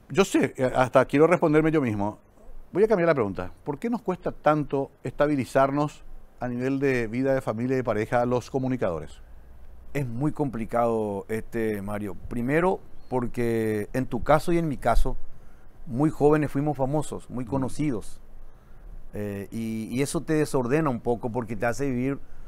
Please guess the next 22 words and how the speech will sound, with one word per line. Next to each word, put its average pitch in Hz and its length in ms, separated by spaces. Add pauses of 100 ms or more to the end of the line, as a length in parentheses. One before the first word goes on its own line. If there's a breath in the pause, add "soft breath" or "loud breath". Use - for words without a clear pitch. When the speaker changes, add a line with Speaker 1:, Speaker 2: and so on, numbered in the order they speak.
(260 soft breath)
Speaker 2:
una 131 220
vida 127 320
que, 107 840
que 127 120
no 123 180
es 156 100
la 165 160
real. 113 580
Speaker 1:
Claro, 170 320
uno 190 160
es 180 60
joven 196 240
y 143 320
Speaker 2:
Es, 156 80 (100)
es 160 120
muy 170 140
joven 170 300
y, 147 160
y 151 80
se, - 160
y 147 100
se, - 120